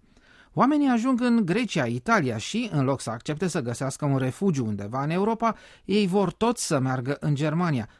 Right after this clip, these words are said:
Nu merge așa”, a spus Juncker, care a continuat: „Dacă am practicat solidaritatea între noi, adică între statele membre ale Uniunii Europene, atunci refugiații ar trebui să fie pregătiți să meargă acolo unde li se face loc.”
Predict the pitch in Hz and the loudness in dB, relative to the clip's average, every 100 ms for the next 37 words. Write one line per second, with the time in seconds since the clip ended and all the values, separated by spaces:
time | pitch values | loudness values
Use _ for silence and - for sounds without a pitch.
0 | - 151 190 147 117 147 175 - - - | 0 4 6 4 0 -2 0 0 0 -4
1 | - 135 156 - 143 123 208 196 143 110 | -4 -4 -4 -2 -2 0 -2 -2 -4 -4
2 | 113 147 139 165 185 110 - _ 135 139 | -2 0 2 2 2 0 -10 _ -2 0
3 | 135 151 - 151 139 135 - 143 - 220 | 2 -2 0 0 0 -2 -2 -4 -2 -2
4 | - 123 117 117 113 156 147 143 131 156 | 0 -2 -2 -2 -2 -2 0 0 -2 -2
5 | 135 165 165 135 131 - 123 110 - 107 | 0 0 2 2 2 -2 -4 -4 -6 -8
6 | 95 98 120 117 117 117 156 110 82 62 | -8 -6 -6 -4 -4 -2 -2 -2 -6 -12
7 | - 110 127 135 156 175 180 233 233 - | -12 -8 -4 -2 -2 -2 2 2 2 -2
8 | - - 208 214 240 - 165 254 247 170 | -18 -2 0 2 0 2 0 0 0 0
9 | 160 208 - 185 165 147 175 180 160 185 | 0 0 0 0 0 0 0 0 -2 0
10 | 165 - 185 165 135 190 202 - 123 113 | 0 0 0 0 0 -2 -4 -2 0 0
11 | 117 123 139 - 139 - 160 180 147 117 | -2 -2 -2 0 -2 0 2 4 2 0
12 | 104 - 104 - 92 143 214 - | -4 -8 -12 -12 -8 0 0 0